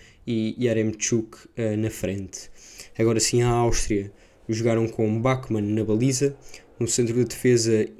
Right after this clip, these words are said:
Interreger e Dragovic, na esquerda David Alaba, na direita Leiner, no centro Grilic e Leimer, ehm,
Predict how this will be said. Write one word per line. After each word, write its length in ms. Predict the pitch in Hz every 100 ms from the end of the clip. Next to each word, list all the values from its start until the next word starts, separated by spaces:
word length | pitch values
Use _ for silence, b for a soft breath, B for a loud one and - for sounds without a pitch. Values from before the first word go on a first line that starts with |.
| -
Interreger 720 | - 131 135 120 131 117 110 107
e 100 | 127
Dragovic, 800 | 117 113 113 113 135 139 - - - -
na 60 |
esquerda 560 | 110 - 117 107 98 92 -
David 360 | 107 104 107 107
Alaba, 420 | 113 131 127 131 B B B -
na 80 | 127
direita 480 | 127 123 110 104
Leiner, 500 | 104 110 127 131 131 - b b b b
no 160 | 131 127
centro 640 | - 131 113 - 98 101 _
Grilic 960 | - 123 131 120 123 120 - - - -
e 80 | -
Leimer, 540 | 117 113 117 127 135 - b b b b
ehm, 540 | - 117 113 113 117